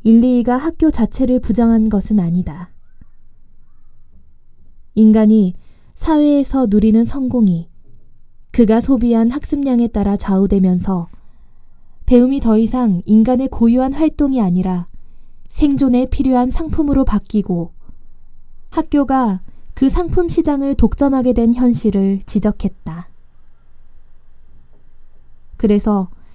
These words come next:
사회의 비학교화가 오히려 학교 교육에 이익이 될 것이라고 확언했다. 왜곡된 배움의 가치를 어떻게 회복할 수 있을까? 입시 정책이나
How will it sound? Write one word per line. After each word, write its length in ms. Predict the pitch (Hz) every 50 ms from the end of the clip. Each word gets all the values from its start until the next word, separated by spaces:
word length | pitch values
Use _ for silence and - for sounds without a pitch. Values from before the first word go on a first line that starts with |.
| - - - - -
사회의 580 | - - 311 302 285 285 277 277 277 285 285
비학교화가 1120 | - - - 220 233 247 262 285 - - 269 262 247 226 214 196 202 196 190 185 180 - - - - - - - - - - - - - - - -
오히려 340 | 220 220 208 262 233 247 254
학교 340 | 269 330 330 - - 320 294
교육에 400 | 302 294 277 269 254 220 262 262
이익이 420 | 220 - 202 214 240 220 262 262
될 160 | 220 240 226
것이라고 500 | 214 226 214 - - 190 180 175 - 214
확언했다. 800 | 220 - - 277 - 269 254 220 190 - - - 165 160 190 - - - - - - - - - - - - - - - - - - - - - - - - - - - - - - - - - - - - - - - - - - - - - - - - - - - - - - - - - - - - - -
왜곡된 560 | 226 220 220 233 285 285 - - 285 277 277
배움의 400 | 247 226 226 226 247 247 254 254
가치를 600 | 240 226 220 - - - 220 202 202 190 180 175 - -
어떻게 460 | - 196 196 - - 262 247 - 262 262
회복할 420 | - 320 330 320 311 - - 269
수 140 | - - 196
있을까? 540 | 170 - - - 185 - - - 214 226 - - - - - - - - - - - - - - - - - - - - - - - - - - - - - - - - - -
입시 380 | 226 226 214 - - - 277 269
정책이나 880 | - 240 220 214 214 - 262 247 226 233 214 220 220 202 185 185